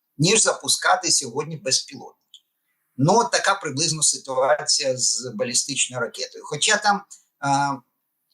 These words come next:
скажімо, ракета ця, вона виріб військового часу, там невелика бойова частина,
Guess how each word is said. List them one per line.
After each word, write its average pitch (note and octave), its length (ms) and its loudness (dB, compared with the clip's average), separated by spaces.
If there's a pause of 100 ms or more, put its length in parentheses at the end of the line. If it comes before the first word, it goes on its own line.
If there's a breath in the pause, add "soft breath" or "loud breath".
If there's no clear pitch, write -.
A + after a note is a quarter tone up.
(160)
скажімо, F3 560 2
ракета E3+ 460 2
ця, C3 220 0
вона C#3+ 360 -2
виріб F#3+ 260 0
військового D3 520 0
часу, - 480 0
там E3+ 260 0
невелика D#3+ 640 -2
бойова A2+ 540 -4
частина, - 680 -2